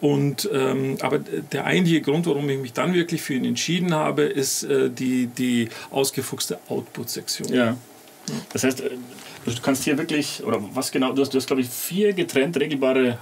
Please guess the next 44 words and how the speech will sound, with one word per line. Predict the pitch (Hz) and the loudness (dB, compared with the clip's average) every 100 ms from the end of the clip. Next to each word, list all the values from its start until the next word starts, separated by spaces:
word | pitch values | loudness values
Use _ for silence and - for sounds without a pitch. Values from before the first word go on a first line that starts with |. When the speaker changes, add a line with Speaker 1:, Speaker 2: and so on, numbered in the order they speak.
| - | 0
Speaker 2:
Outputs. | 127 - 208 202 | 0 0 -2 2
Speaker 1:
Genau, | 190 185 110 131 | 4 4 2 -2
es | 135 | -2
gibt | 165 - - | -2 -2 0
also | 143 | 0
vier | 143 190 202 | 2 4 6
getrennte, | 185 170 165 165 151 147 | 6 4 4 4 4 4
äh, | 143 147 | 2 2
Outputs | 131 170 196 - 214 - - - - - | 4 2 2 2 2 2 -4 -8 -10 -2
und | 151 151 151 143 - 170 - | 2 4 4 0 -8 -8 -4
die | 165 | 0
Idee | 147 131 135 165 180 147 | 0 2 2 4 4 2
war, | 131 143 165 170 - - - - - | 2 4 4 2 -4 -14 -14 -12 -2
ähm, | 147 143 143 139 139 170 - | 2 4 4 2 0 -4 -2
wir | 143 131 | 0 2
haben | 160 160 | 4 4
ja, | 151 147 143 | 6 4 2
wenn | 139 | 2
wir, | 143 135 135 - | 4 4 4 0
ähm, | 139 135 127 127 127 | 0 0 0 0 -2
wenn | - 135 131 | -2 -2 0
wir | 127 | 0
spielen, | - 147 170 190 | -2 0 2 4
haben | 160 139 | 2 2
wir | 139 | 0
einen | 127 | 0
F | 120 117 | -2 -4
O | 113 | -4
H-Mischer, | 139 156 208 220 | -2 0 0 0
der, | 180 139 139 151 180 147 | 0 0 0 -2 -6 -6
ein | 131 120 | -4 -4
Front-of-House-Mischer, | 135 120 117 - 123 165 - 180 180 202 208 214 - - - - - - | -4 -2 -4 -4 -2 0 2 2 2 2 0 0 -6 -14 -16 -16 -8 0
der | 131 | 0
praktisch | 131 120 147 - | 0 -2 -2 -2
für | 131 | -2
das | 117 | -4
Publikum | - 123 123 120 117 | -2 0 0 0 -2
mischt. | 117 120 - | -2 -6 -8
Und | - 151 165 | -4 -2 0
wir | 135 | 2
haben | 135 143 | 2 2
aber | 135 123 | 0 -2
auch | 127 | -2
einen, | 156 135 127 | -2 0 -2